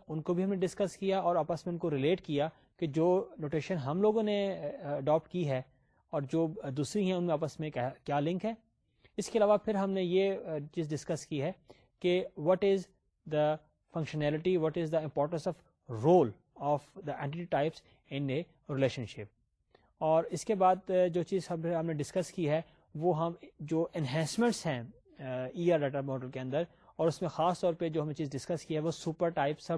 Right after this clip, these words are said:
ٹائپ ریلیشن شپ ہے۔ ابھی تک ہم نے جو چیز فائنلی ڈسکس کی وہ یہ ہے کہ کوئی، آ، اینٹی ٹائپس جو ہیں ان کو آپ سپر ٹائپ ڈکلیئر کرتے ہیں اور اس کی ڈفرنٹ سب ٹائپس ہو سکتی ہیں، اور اس کو ریپرزینٹ کرنے کے لیے ای آر ڈیٹا ماڈل میں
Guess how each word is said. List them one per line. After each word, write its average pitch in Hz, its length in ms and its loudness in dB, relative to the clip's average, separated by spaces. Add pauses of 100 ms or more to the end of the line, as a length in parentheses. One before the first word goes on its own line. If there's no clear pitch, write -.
ٹائپ 147 320 -6
ریلیشن 135 320 -4
شپ 117 300 -12
ہے۔ 110 80 -12 (720)
ابھی 165 180 2
تک 214 100 4 (140)
ہم 220 140 0
نے 220 140 0
جو 196 120 2
چیز 196 220 -4
فائنلی 202 360 0
ڈسکس - 320 -4
کی 170 120 -2
وہ 160 180 0
یہ 160 140 0
ہے 147 140 0 (360)
کہ 170 160 2 (140)
کوئی، 196 560 2
آ، 156 220 4
اینٹی 160 280 -4
ٹائپس 175 300 2
جو 175 80 0
ہیں 180 60 0
ان 175 80 -2
کو 170 100 0
آپ 165 100 -2
سپر 147 240 -4
ٹائپ 196 160 4
ڈکلیئر 214 280 2
کرتے 208 340 0
ہیں 226 100 0 (460)
اور 180 180 4
اس 196 180 -2
کی 202 140 -2
ڈفرنٹ 190 440 -2
سب - 240 -2
ٹائپس 139 240 -2
ہو 151 60 -2
سکتی 156 340 -6
ہیں، 196 140 -2 (280)
اور 202 180 6
اس 220 140 0
کو 240 200 6
ریپرزینٹ 190 480 4
کرنے 202 260 4
کے 147 120 0
لیے 120 240 -2 (140)
ای 190 200 2
آر 190 80 6
ڈیٹا 156 180 2
ماڈل 143 240 2
میں 165 160 -2